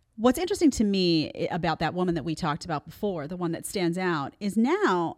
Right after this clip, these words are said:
she's the one talking about, like, "Oh, my baby's sick. I have to, like, hold her and, like, you know, caress her." <laughs> You could just throw up, right? I mean, is it just me? Um, interesting. Now she's gonna share that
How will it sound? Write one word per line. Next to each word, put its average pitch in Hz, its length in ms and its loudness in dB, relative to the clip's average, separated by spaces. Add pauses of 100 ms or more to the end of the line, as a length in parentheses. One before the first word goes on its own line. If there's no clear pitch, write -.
(140)
she's 233 200 -6
the 247 100 -4
one 220 160 0
talking 196 320 -2
about, 175 260 -4
like, 117 160 -12
"Oh, 220 360 -6
my 208 180 -10
baby's 214 400 -6
sick. 202 460 -4
I 202 40 -6
have 196 120 -6
to, - 120 -20
like, 202 140 -8
hold 202 500 -4
her 170 800 -4
and, 156 160 -6
like, - 320 -10 (600)
you 196 260 -14
know, 139 360 -12 (140)
caress 175 540 -6
her." 160 580 -2
<laughs> - 60 -6 (1200)
You 349 80 6
could 453 120 4
just 427 260 2
throw 302 260 8
up, - 300 4
right? 190 320 4
I 247 60 2
mean, 330 80 0
is 427 60 4
it 494 120 6
just 539 280 6
me? - 840 2 (340)
Um, 247 560 6 (360)
interesting. 392 420 4
Now 285 200 4
she's 320 260 -2
gonna 294 160 -2
share 202 460 0
that 175 500 2